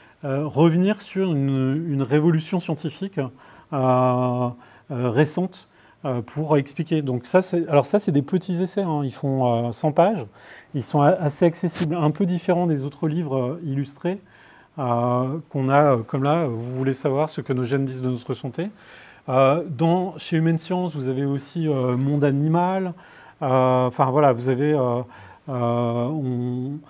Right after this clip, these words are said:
là, c'est vraiment, euh, l'exploration, euh, en images et par des spécialistes, euh, de tout ce que la, on peut, euh,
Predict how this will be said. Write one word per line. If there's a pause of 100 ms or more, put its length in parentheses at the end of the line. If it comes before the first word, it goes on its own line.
(360)
là,
c'est
vraiment,
euh,
l'exploration,
euh,
en
images
et
par
des
spécialistes, (400)
euh,
de
tout
ce
que
la,
on
peut,
euh,